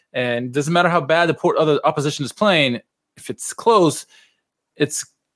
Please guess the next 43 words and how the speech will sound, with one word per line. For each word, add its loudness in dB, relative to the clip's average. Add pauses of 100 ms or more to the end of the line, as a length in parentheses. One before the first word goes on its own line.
(140)
there's 2
a -8
chance 0
that -4
they 2
come -2
back. 0
Look 2
at -4
the 0
Iceberg 0
Auk 0
match, -2
right? 0
Where -2
they, 0
we, -6 (100)
we -4
pretty -4
much, 0 (100)
you -8
know, 0 (340)
ahead 0
in 0
the 2
whole 0
game, 0
they -2
tied -2
it 0
with -4
eighty-fifth, -2
eighty-sixth -4
minute. -4
So, 2 (500)
uh, -2
going 2
to 2
halftime 0 (240)
by 2
that 2
score 0
line, -2